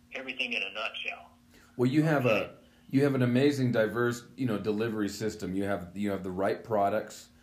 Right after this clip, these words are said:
Speaker 2: you have the right education,
Speaker 1: Right.
Speaker 2: and you're providing the right service, right, to these, to
Speaker 1: Mm-hmm.
Speaker 2: these horse owners.
Speaker 1: Right.
Speaker 2: Do you, do you deliver those, Bob? Do you deliver those to people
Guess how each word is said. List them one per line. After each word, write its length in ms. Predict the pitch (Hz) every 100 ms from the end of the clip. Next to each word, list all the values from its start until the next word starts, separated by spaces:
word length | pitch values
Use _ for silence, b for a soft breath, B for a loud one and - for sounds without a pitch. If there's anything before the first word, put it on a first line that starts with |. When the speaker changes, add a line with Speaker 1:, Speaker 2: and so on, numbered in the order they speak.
| b
Speaker 2:
you 140 | - 98
have 160 | 101
the 80 | 95
right 260 | 90 98 104
education, 720 | 101 95 - 110 110 107 90
Speaker 1:
Right. 440 | 90 - - - -
Speaker 2:
and 120 | 98
you're 100 | 95
providing 520 | 101 92 104 110 107
the 80 | 101
right 280 | 98 90 -
service, 720 | - 120 104 78 80 - -
right, 300 | - 87 90
to 120 | - 95
these, 280 | 98 92
to 60 | - b b
Speaker 1:
Mm-hmm. 160 | - 98
Speaker 2:
these 100 | 95
horse 320 | 92 110 107
owners. 340 | 87 80 90 87 B B
Speaker 1:
Right. 100 | 104
Speaker 2:
Do 80 | 127
you, 140 | 123
do 260 | 123 - 135
you 140 | 175
deliver 460 | 156 135 139 143 180
those, 500 | 135 139 143 139 -
Bob? 460 | 107 117 120 135
Do 40 | 123
you 60 |
deliver 320 | 117 117 139 170
those 220 | 147 135
to 100 | 131
people 560 | 127 127 123 127 127